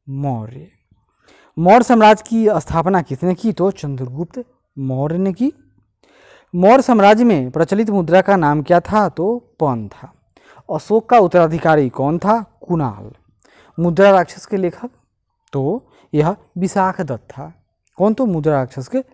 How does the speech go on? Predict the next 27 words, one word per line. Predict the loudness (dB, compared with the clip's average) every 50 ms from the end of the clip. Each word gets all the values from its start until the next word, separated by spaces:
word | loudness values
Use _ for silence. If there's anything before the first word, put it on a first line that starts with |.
| _ -8 -6
लेखक। | -2 -2 -2 -4 -4 -12 -16 -18 _ _ _ _ _ _ _ _ _ _ _ -2
विशाख | -2 -2 2 4 4 4 4 4 0
दत्त | -4 -2 0 -2 -2 -2 -6
के | -6 -2 0 0 0 -2 -4 _ _ _ _ _ -2
प्राचीन | 2 2 2 2 2 0 2 4 4 2
भारतीय | 2 4 2 2 2 2 0 0 0
नाटक | 2 2 2 2 2 0
मुद्रा | 0 -2 -4 -4 0 2 4 4
राक्षस | 4 4 0 -2 -6 -10 -10 -10 -10 -10 -14 _ -10
की | -8 -8
विषय | -6 -6 -4 -4 -4
वस्तु | -4 -4 -6 _ -10 -14
क्या | -6 0 2 2 2
है, | 0 -4 -14 -18 _ _ _ _ _ _ _ _ -6
जिसमें | -6 -2 -2 -4 -4 -4 -8 _ _ _ _ _ _ -2
चंद्रगुप्त | 0 2 4 4 2 0 0 -2 0 0 0 0 2 0
मौर्य | 0 2 2 4 4 4 4 4
के | 2 -2 -4
समय | -2 -2 -2 0 0 2
राज | 2 4 2 2 2
दरबार | 2 0 0 0 2 0 0 0
की | -2 -6 -8
दुर्भर | -6 -6 -6 -6 -4 -6 -6
संधियों | -6 -6 -8 -6 -6 -6 -8 -8 -8 -8 -8 -6
के | -8 -8
बारे | -8 -8 -8 -8 -10
में | -10 -10